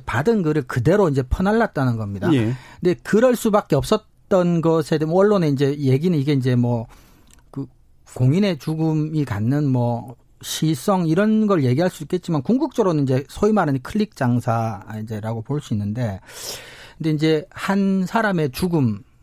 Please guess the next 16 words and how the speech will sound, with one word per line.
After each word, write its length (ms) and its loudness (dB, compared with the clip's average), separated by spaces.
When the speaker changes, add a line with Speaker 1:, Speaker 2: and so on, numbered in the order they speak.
Speaker 1:
그리고 320 -2
이제 240 0
클릭 360 -2
장사 520 -4
그걸 320 2
위해서 560 0
흔히 200 0
말한 360 0
찌라시 500 0
내용을 520 0
전제하듯이 640 0
그냥 160 -4
그대로 320 0
갖다 280 -6
베껴 280 -2
쓰는 400 -6